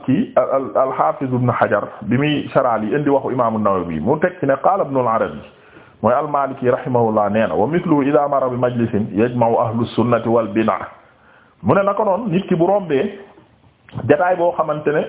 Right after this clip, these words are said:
waa ahlu sunna ñi topp sunna Yonent bi sax ak ñi nga xam ne nitu bidaa maan yi, nee na ñuy julli lañ, mais ci bidaa lañ ne. Wa bi majlisin, noonu tamit day nuyu ñëpp, dana asalaamaaleykum, waaye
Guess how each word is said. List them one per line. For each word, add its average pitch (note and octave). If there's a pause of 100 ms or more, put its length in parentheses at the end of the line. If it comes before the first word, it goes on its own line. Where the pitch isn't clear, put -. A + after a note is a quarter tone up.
(120)
waa B2+
ahlu C3
sunna A2+
ñi A2+
topp D#3
sunna D3+
Yonent C3+
bi C#3 (180)
sax A#2
ak C3+
ñi D3
nga D3+
xam D3
ne B2+
nitu C#3+
bidaa C3+
maan A2
yi, E2+ (460)
nee A#2+
na -
ñuy F3+
julli E3+
lañ, D3
mais D#3
ci D#3+
bidaa D#3
lañ C#3+
ne. A#2 (640)
Wa A#2+
bi G3+
majlisin, F3 (160)
noonu A#2
tamit C#3
day C#3+
nuyu C#3+
ñëpp, B2 (140)
dana B2+ (100)
asalaamaaleykum, D#3
waaye D3